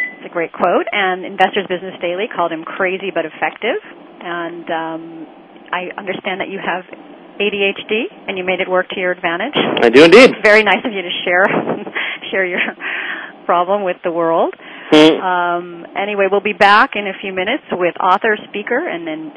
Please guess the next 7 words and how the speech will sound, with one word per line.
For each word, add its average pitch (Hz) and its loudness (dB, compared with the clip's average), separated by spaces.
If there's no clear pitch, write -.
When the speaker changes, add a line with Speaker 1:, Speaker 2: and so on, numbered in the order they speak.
Speaker 1:
ingenious 208 -10
worldwide 185 0
connector, 247 -6
Peter 165 -4
Shankman. 208 -8
So - -6
thanks 185 -8